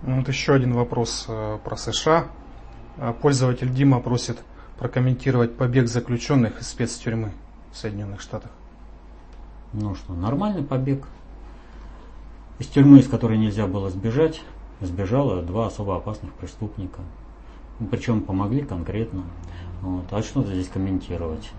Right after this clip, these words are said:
Speaker 2: Э, если, м, какое-то событие происходит, значит, кому-то это нужно. Вот зачем они сбежали, узнаем в будущем. П-, это та частность, которую можно будет, э, понять,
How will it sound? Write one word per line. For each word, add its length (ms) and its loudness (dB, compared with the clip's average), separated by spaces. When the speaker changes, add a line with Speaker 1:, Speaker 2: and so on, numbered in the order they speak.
Speaker 2:
Э, 360 0
если, 380 6
м, 220 6
какое-то 380 2
событие 360 0
происходит, 580 -2
значит, 300 -2
кому-то 320 -2
это 160 -6
нужно. 380 -6
Вот 140 0
зачем 320 4
они 160 2
сбежали, 400 -4
узнаем 320 -2
в 60 -6
будущем. 480 -8
П-, 300 2
это 760 0
та 100 0
частность, 540 -4
которую 320 -2
можно 260 -4
будет, 440 -6
э, 420 -6
понять, 380 0